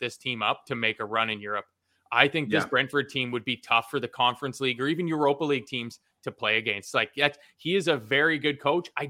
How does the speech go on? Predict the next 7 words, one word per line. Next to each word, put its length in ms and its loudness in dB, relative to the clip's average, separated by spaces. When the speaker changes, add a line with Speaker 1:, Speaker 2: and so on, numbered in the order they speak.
Speaker 1:
don't 300 4
know 240 0
if 100 -2
he's 240 -10
got 340 0
the 80 -2
style 800 0